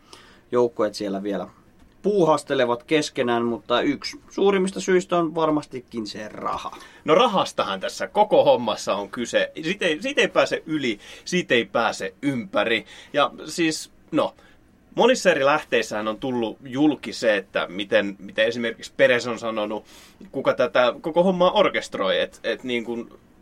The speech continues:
Speaker 2: siellä on kaikilla seuroilla älyttömät määrät velkaa ja isot suurseurat ei kykene enää toimimaan sillä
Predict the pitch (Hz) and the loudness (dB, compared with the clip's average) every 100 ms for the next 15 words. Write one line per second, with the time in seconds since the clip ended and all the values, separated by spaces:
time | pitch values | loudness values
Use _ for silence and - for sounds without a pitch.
0 | _ - 220 165 175 175 _ _ _ - | _ -6 0 2 2 -2 _ _ _ 4
1 | 262 170 - 190 147 117 107 - - 233 | 4 4 4 6 6 6 4 2 0 -2
2 | 202 120 104 113 101 - 180 233 156 - | -2 -4 -2 -2 -4 -4 2 2 2 0
3 | 139 113 - - - 139 117 107 - - | 2 2 0 -12 -16 0 2 2 -4 -20
4 | - _ 214 175 147 - 208 160 156 143 | -20 _ -6 -2 -2 -2 -4 0 0 0
5 | 170 160 240 233 135 110 139 117 180 165 | -2 -2 -2 2 2 2 0 -2 2 2
6 | 113 104 101 123 | 2 -4 -4 -2